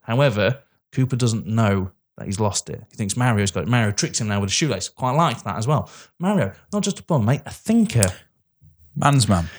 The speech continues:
Speaker 1: He's a
Speaker 2: Working
Speaker 1: man,
Speaker 2: man, mate.
Speaker 1: working man. Um, basically, now, this time, Mario has the little bomb from earlier. Everyone's running themselves in fear,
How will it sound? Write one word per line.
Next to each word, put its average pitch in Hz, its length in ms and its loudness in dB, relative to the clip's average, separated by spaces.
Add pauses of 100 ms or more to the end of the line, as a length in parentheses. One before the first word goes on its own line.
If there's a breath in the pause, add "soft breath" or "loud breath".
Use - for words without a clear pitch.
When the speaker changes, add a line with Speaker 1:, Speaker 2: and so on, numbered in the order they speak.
(140 loud breath)
Speaker 1:
He's - 80 -8
a 123 40 6
Speaker 2:
Working 107 360 6
Speaker 1:
man, 85 220 0
Speaker 2:
man, 82 160 0
mate. - 20 2
Speaker 1:
working 117 360 2
man. 92 160 0 (600 loud breath)
Um, 147 320 2 (640)
basically, 107 640 2
now, 107 480 0 (800)
this 139 180 2
time, 101 300 0
Mario 113 280 2
has 107 160 0
the 107 80 0
little 101 180 -2
bomb 104 220 0
from 104 180 0
earlier. 107 380 2 (1120)
Everyone's 113 340 0
running 107 220 2
themselves 101 360 2
in 110 80 2
fear, 110 260 -2